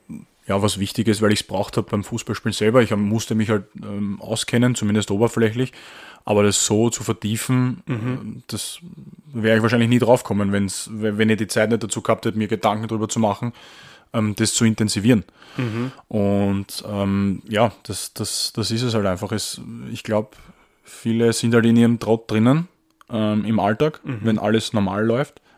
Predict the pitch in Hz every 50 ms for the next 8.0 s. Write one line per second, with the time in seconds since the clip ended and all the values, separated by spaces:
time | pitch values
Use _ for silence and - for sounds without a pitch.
0 | _ - 104 101 98 101 101 101 98 104 104 101 98 98 101 _ _ _ _ _
1 | _ - 98 107 101 - 113 110 107 107 107 104 107 - - 104 110 107 - -
2 | - - - - - - - 120 110 - - 117 107 110 113 123 139 135 - -
3 | 143 131 147 131 - - 156 156 - - - - - - - - - _ - 110
4 | 107 107 107 104 104 107 107 104 101 92 - _ _ _ _ _ _ _ _ -
5 | 113 107 113 113 110 110 - - 117 110 - - - - - 131 110 107 123 117
6 | 117 120 120 - 110 107 107 - - - - - - 113 113 113 104 101 - 117
7 | 120 - - - - - 92 92 95 90 95 98 - - - 101 98 95 98 107